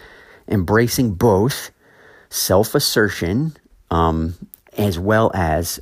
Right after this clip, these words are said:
self-abandonment. And I guess the, the way Brueggemann puts it, lament concerns the full assertion of self over against God, and praise concerns the full abandonment of self to God. And that's the line we need to walk.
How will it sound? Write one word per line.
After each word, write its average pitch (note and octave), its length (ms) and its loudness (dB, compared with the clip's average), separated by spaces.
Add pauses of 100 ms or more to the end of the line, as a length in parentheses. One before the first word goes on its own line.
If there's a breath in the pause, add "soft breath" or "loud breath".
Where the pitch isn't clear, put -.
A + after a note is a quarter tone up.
self-abandonment. E2+ 1160 -2 (180)
And E2 280 -2
I E2 60 0
guess F2+ 240 -2
the, - 220 -2
the F#2 100 -2
way F#2+ 260 2
Brueggemann G2 440 0
puts G2+ 180 0
it, F2 140 0
lament G#2 580 2 (520 loud breath)
concerns G2 440 0
the F#2 100 0
full G#2 280 2
assertion F2+ 420 0
of E2+ 100 -2
self E2 440 0
over F#2 260 -2
against E2 380 -4
God, C#2+ 340 -2 (300 loud breath)
and D#2 240 -6
praise F#2+ 580 0
concerns D2+ 520 -4
the F2 100 -4
full E2+ 320 -2
abandonment E2+ 760 0
of D2+ 140 -8
self - 440 -4 (360 soft breath)
to G#2 240 -2
God. - 460 -8 (1000 loud breath)
And G2+ 160 2
that's A2 220 2
the A2 120 2
line G#2 340 2
we G2+ 120 2
need G2+ 140 0
to G#2 60 0
walk. G2+ 360 -2